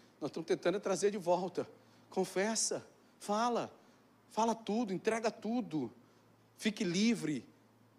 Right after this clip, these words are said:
livre, seja livre, seja um homem sem segredos. É tão bom andar de, de peito aberto, cabeça aberta, de poder olhar, de não ter segredos, não tentar viver uma vida dupla. Essa é a oportunidade de se levantar e viver isso.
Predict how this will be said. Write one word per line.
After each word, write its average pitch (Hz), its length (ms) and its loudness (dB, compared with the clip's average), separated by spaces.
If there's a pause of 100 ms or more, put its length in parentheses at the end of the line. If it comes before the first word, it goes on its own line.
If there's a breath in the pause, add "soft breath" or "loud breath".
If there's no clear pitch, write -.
(140)
livre, 202 240 4
seja 240 280 4
livre, 196 360 2
seja 226 240 0
um 220 40 2
homem 226 120 2
sem 220 160 2
segredos. 180 640 4
É 185 60 0
tão 214 240 -2
bom 185 400 6 (160 loud breath)
andar 180 320 4
de, 170 180 -2 (220 loud breath)
de 156 100 -8
peito 202 300 0
aberto, 175 420 2
cabeça 170 460 -2
aberta, 160 560 2 (220 loud breath)
de 190 100 -4
poder 185 300 2
olhar, 165 520 4 (160 loud breath)
de 214 120 0
não 202 80 0
ter 208 140 0
segredos, 151 840 2 (240 loud breath)
não 196 140 0
tentar 202 300 4
viver 180 200 -2
uma 196 80 6
vida 175 240 -2
dupla. 202 540 0 (160 loud breath)
Essa 233 260 4
é 233 40 6
a 220 40 8
oportunidade 202 840 2
de - 80 -4
se - 80 -2
levantar 185 680 4
e 143 40 0
viver 139 260 -2
isso. - 500 -4